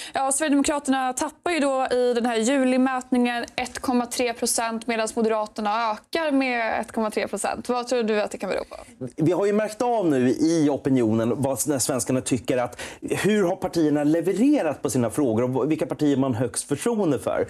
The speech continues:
Speaker 2: Sverigedemokraterna har ju en betryggande, eh, majoritet där som anser att invandringspolitiken är det Sverigedemokraterna är bäst på. Men man har faktiskt tappat till exempel lag och ordning till Moderaterna.
Speaker 1: Vad tror du att det beror på?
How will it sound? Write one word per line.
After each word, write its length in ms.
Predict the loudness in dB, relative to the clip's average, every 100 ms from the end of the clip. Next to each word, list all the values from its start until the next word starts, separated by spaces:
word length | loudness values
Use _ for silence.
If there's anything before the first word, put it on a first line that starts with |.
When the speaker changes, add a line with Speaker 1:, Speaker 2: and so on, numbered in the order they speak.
| -6 -10
Speaker 2:
Sverigedemokraterna 880 | -4 0 0 0 0 0 0 0 -2
har 360 | 0 0 2
ju 60 | 2
en 100 | 2
betryggande, 800 | -2 0 0 2 0 0 0 0 -6 _ _
eh, 640 | 0 2 2 0 -4 -4 -4
majoritet 760 | -2 0 2 0 0 0 -2 -2
där 120 | -2
som 180 | -2 -2
anser 200 | 0 0
att 140 | -2 0
invandringspolitiken 1120 | 2 2 2 -2 0 -2 2 0 0 -2 0
är 140 | 0
det 60 | 0
Sverigedemokraterna 580 | -2 -2 -2 -4 -2 0
är 40 |
bäst 240 | 0 -2
på. 180 | -4 -6 -8 -10
Men 100 | -4
man 140 | 0 0
har 80 | 0
faktiskt 400 | -2 -4 -4 -4
tappat 540 | -6 -6 _ -6 -4
till 120 | -2
exempel 460 | -2 -2 -2 0 2
lag 340 | 2 0 0
och 160 | -2 0
ordning 440 | 0 2 0 0
till 320 | -2 -6 -6
Moderaterna. 960 | -4 -2 0 0 0 -2 -4 -6 -6 -8 -6
Speaker 1:
Vad 120 | -4
tror 80 | -4
du 40 |
att 80 | -4
det 120 | -2
beror 140 | -2 -2
på? 260 | -4 -6